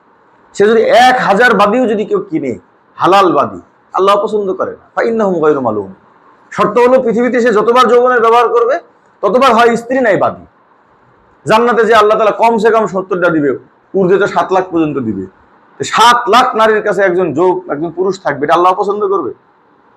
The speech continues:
তো এই, এই জিনিসটা মানুষ বুঝে না। যৌবনের হেফাজত করে, তারাও হলো হালাল পন্থা আটকায় পরে করে, এই জন্য কিছু হয় না। আমার ভাগ্নে যে ওনার ছেলে সালিম,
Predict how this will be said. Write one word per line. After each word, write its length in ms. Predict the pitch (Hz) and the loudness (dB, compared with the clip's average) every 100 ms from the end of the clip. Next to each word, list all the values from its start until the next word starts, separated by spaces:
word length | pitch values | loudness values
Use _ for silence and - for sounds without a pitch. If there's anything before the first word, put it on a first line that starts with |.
| _ _ _ _ _ | _ _ _ _ _
তো 60 | - | 0
এই, 400 | 208 254 254 254 | 2 2 0 -2
এই 180 | 247 262 | -2 0
জিনিসটা 380 | 208 233 226 214 | 2 0 0 0
মানুষ 280 | 170 165 123 | 2 0 -4
বুঝে 260 | 117 - | -8 -8
না। 80 | 101 | 0
যৌবনের 300 | 202 214 220 | 2 4 2
হেফাজত 380 | 190 190 214 214 | 2 2 2 2
করে, 220 | 202 208 - - _ _ | 0 -2 -2 -8 _ _
তারাও 340 | 202 214 254 247 | 2 4 6 4
হলো 160 | 254 | 4
হালাল 420 | 135 151 220 254 | 2 2 4 4
পন্থা 300 | 254 247 233 | 2 0 2
আটকায় 600 | 214 202 214 - 262 262 | 2 2 0 0 2 4
পরে 200 | 226 214 | 2 2
করে, 280 | 185 127 92 - - | 0 -4 -6 -12 -6
এই 60 | |
জন্য 160 | 226 247 | -4 -2
কিছু 240 | 254 226 | -2 0
হয় 120 | 147 | 0
না। 100 | - - _ _ _ _ - | -4 -12 _ _ _ _ -8
আমার 260 | - 277 233 - - | -2 2 2 0 -4
ভাগ্নে 320 | 175 190 185 | 0 0 0
যে 60 | 180 | 0
ওনার 180 | 175 165 | 0 -2
ছেলে 360 | - 143 113 90 - | -4 -2 -2 -6 -6
সালিম, 400 | 160 151 120 | -2 0 -2